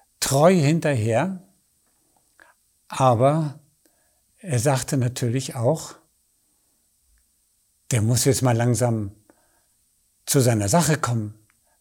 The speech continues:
Bei den Dingen, die er getan hat, bei den Wundern, die er getan hat, der ist ja voller Kraft und Power. Warum macht er denn nix? Und heute sind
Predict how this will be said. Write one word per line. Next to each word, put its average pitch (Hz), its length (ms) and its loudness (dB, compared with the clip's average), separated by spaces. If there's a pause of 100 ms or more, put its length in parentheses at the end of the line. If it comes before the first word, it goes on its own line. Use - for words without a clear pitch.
Bei 135 180 2
den 190 640 4
Dingen, 190 320 2
die 151 200 2
er 165 140 2
getan 175 480 -2
hat, 123 160 -2
bei 131 140 -2
den 156 280 2
Wundern, 208 360 2
die 180 120 0
er 180 140 0
getan 165 420 -2
hat, 123 120 -4 (520)
der 160 160 4
ist 190 220 2
ja 185 160 4
voller 233 680 2
Kraft - 520 -2
und 180 240 -2
Power. 190 380 2 (800)
Warum 165 320 0
macht 220 220 2
er 175 80 0
denn 123 180 0
nix? - 520 -4 (1300)
Und 117 180 0
heute 147 220 2
sind 160 500 -2